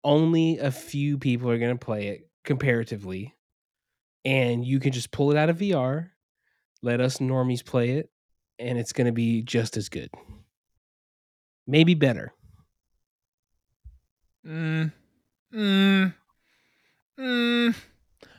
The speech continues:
Speaker 2: Will you play it this way, Jeff? This week?
Speaker 1: Yes.
Speaker 2: Will you commit to playing it this way,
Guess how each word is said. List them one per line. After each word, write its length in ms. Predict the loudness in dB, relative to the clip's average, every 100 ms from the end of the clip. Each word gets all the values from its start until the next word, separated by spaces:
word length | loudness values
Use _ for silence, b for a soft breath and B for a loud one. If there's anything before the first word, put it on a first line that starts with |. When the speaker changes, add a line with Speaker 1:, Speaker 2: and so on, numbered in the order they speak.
| b b _ _ _ _ -2
Speaker 2:
Will 140 | 0
you 120 | 0
play 280 | 0 2 4
it 160 | 2 -2
this 200 | -4 -2
way, 300 | -2 -4 _ _ -6
Jeff? 220 | -6 -6 _ -6
This 200 | -4 -2
week? 120 | 0
Speaker 1:
Yes. 420 | -2 -2 -12 -16 _
Speaker 2:
Will 100 | 0
you 100 | 0
commit 400 | 2 2 2 0
to 80 | -6
playing 320 | -4 -2 -2 -6
it 140 | -8
this 180 | -10 -8
way, 220 | -10